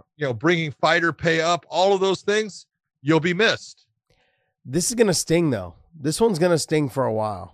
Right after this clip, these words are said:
Speaker 1: Oh, this one's gonna st-, I am, hey, look it, I told you, the big difference in this one is,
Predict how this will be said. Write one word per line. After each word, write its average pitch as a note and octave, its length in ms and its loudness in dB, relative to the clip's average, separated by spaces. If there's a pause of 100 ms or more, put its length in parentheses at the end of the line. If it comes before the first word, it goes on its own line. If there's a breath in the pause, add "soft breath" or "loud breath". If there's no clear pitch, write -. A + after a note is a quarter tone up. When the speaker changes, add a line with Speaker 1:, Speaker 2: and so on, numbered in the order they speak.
Speaker 1:
Oh, A#2 80 0
this C3+ 220 0
one's E3+ 160 -2
gonna E3+ 160 -2
st-, A#2 160 -6
I C3 160 2
am, B2 260 -6
hey, C#3 140 -2
look C#3+ 260 -2
it, A2 180 -2
I B2 100 0
told E3 280 0
you, G2+ 60 -8
the G2 140 -4
big C#3+ 240 0
difference E3 380 -2
in C#3+ 120 -6
this D3 200 -4
one F#3+ 160 0
is, G3+ 300 -4